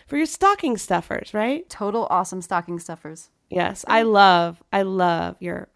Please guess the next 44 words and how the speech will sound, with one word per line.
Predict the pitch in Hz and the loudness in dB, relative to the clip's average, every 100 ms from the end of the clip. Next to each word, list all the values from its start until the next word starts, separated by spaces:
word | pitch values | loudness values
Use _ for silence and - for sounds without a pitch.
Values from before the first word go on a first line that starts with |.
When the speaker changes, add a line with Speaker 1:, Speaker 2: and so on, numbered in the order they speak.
| _ - | _ -12
Speaker 1:
product. | - - - _ _ | -10 -10 -16 _ _
It's | - - _ | -20 -20 _
amazing. | 185 185 - 202 - - | -6 -6 -8 -12 -16 -20
So | - 196 | -4 -4
Speaker 2:
Thank | 185 - | -4 -10
you. | - | -8
Speaker 1:
Food | 233 | -6
Heals | 202 190 | -6 -8
Nation, | - - - 196 _ _ | -10 -14 -18 -20 _ _
you | 214 | -4
have | 196 | -2
no | 214 175 | -4 -4
idea | 185 - | -6 -10
what's | - - | -12 -14
coming, | 202 - - | -18 -18 -12
but | 202 | -4
we're | 214 | -2
gonna | 190 185 | -2 -6
tell | - 175 | -10 -14
you, | - _ | -16 _
I | |
promise. | - - - 214 - - | -14 -14 -12 -16 -18 -8
<laughs> | 262 - - - - _ _ | -8 -6 -10 -10 -18 _ _
So | - 220 | -2 4
don't | 226 233 | 4 4
miss | 214 208 220 - _ | 4 4 0 -14 _
our | 185 185 | 0 2
November | 185 180 185 196 202 202 - | 0 0 0 0 -4 -8 -4
and | 202 | -2
December | 180 - 180 175 175 180 _ | -2 -4 -2 -2 -6 -12 _
episodes | 190 190 - 180 180 - _ | -6 -6 -6 -4 -4 -10 _
where | 208 | 0
we'll | 214 | 0
be | 214 214 | -2 -6
telling | 202 202 196 202 | -4 -4 -2 0
you | 196 202 | -2 -4
exactly | 226 208 208 190 202 196 | -10 -4 -4 -4 -8 -8
how | 196 | -6
to | 196 | -6
use | 196 196 _ | -4 -6 _
our | 311 | 0
favorite | 302 262 233 226 _ - | 0 -4 -4 -6 _ -6
discount | 208 - 202 185 - | -6 -4 -4 -4 -4
codes | 190 185 | -4 -4